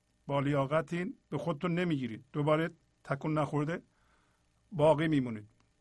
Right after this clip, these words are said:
مخصوصاً اتفاقاتی که در این لحظه میفته،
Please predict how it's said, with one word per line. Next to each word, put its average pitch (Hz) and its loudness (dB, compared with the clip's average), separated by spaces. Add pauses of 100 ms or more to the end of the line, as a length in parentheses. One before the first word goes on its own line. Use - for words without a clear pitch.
(1000)
مخصوصاً 151 0 (1800)
اتفاقاتی 160 0
که 151 -4
در 143 2
این 147 -2
لحظه 143 2
میفته، 147 -4